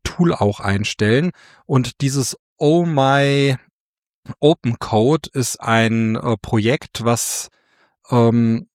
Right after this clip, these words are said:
was letzten Endes auf dieses Open Code aufbaut und ihm dann andere Skills zur Verfügung stellt. Ähm,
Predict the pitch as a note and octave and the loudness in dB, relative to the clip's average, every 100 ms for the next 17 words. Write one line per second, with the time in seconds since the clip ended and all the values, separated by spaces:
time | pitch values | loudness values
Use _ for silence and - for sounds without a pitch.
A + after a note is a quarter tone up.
0 | _ B2+ A#2+ - C3 - B2+ B2 B2+ - | _ -2 -2 0 -4 -2 -2 0 -2 -2
1 | B2 D3+ - C#3+ B2+ A#2 D3+ D3 C3+ - | -2 -2 -2 -2 0 -2 -4 -2 -4 0
2 | A#2+ A#2+ - - A2+ D#3+ - - _ - | 2 2 -2 -4 0 0 -2 -16 _ 0
3 | B2+ D3 F3+ E3 - - C3 B2+ - C3+ | 2 2 0 -4 -10 -4 -2 -2 -4 -4
4 | C3 B2+ A#2+ A#2+ A#2+ A#2+ C#3+ - _ _ | -2 0 0 2 0 -2 -10 -20 _ _
5 | - A2 B2+ B2+ A#2+ A2+ - - C#3+ C#3+ | -6 -2 0 2 0 0 -4 0 2 2
6 | - - - - _ - B2 - G#2+ - | -4 -8 -8 -14 _ -4 -2 0 -2 -2
7 | G#2 G2 F#2+ - - F#2+ F2+ F#2 - _ | -2 -2 -6 -8 -8 -8 -8 -10 -16 _
8 | _ _ _ _ _ - A#2+ G#2+ G#2+ G#2+ | _ _ _ _ _ -6 0 2 2 -2